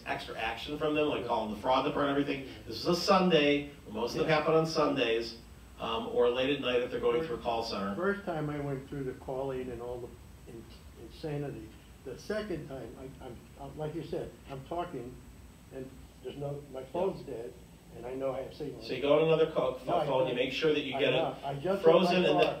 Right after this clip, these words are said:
Speaker 1: yeah,
Speaker 2: I,
Speaker 1: frozen,
Speaker 2: when I
Speaker 1: and then, and then, and then the other thing also to do within, as fast as you can when the, when the store is open,
Speaker 2: Yeah.
Speaker 1: go in
Speaker 2: That's
Speaker 1: and
Speaker 2: it.
Speaker 1: say, "I wanna look at the logs."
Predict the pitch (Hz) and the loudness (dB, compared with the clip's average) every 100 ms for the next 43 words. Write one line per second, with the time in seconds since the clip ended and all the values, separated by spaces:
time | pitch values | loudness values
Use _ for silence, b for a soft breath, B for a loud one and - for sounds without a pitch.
0 | - - 143 147 - - 165 175 190 190 | -2 -2 -2 -6 -10 4 8 8 8 6
1 | 170 143 151 147 135 147 151 - B - | 6 6 4 4 2 2 2 -2 B -4
2 | 143 151 160 233 - 165 151 147 160 147 | 2 6 6 6 4 6 6 6 4 2
3 | 143 135 139 139 135 123 131 156 160 165 | -2 0 2 4 2 -2 6 6 8 4
4 | 160 - - 160 - 151 160 - 151 156 | -2 -10 -10 -8 0 2 2 0 -4 0
5 | 147 135 120 120 120 120 - 156 135 131 | 0 0 -4 -2 -2 -2 2 4 4 4
6 | 127 160 160 151 131 117 - 156 185 160 | 4 4 2 -2 -8 -10 6 8 8 6
7 | 147 147 143 135 135 143 139 151 151 143 | 6 4 0 -6 2 2 6 4 6 4
8 | 143 160 156 147 151 131 120 - - - | 8 6 6 4 2 0 2 4 2 -2
9 | - | -12